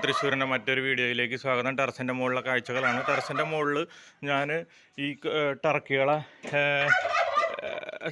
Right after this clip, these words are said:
ടർക്കികൾക്ക് സംഭവിച്ച മാറ്റങ്ങൾ ഞാൻ പറഞ്ഞിരുന്നു. ഈ കൂട്ടിലും ആ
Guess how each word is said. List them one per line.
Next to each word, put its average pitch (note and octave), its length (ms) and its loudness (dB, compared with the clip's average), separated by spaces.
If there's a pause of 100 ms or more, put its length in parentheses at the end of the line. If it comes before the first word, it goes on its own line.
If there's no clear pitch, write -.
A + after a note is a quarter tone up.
(120)
ടർക്കികൾക്ക് D3 760 2
സംഭവിച്ച D3+ 480 -2
മാറ്റങ്ങൾ C#3+ 460 0
ഞാൻ D3 160 -2
പറഞ്ഞിരുന്നു. C3+ 480 0 (400)
ഈ - 20 6 (140)
കൂട്ടിലും E3 420 0 (120)
ആ - 20 6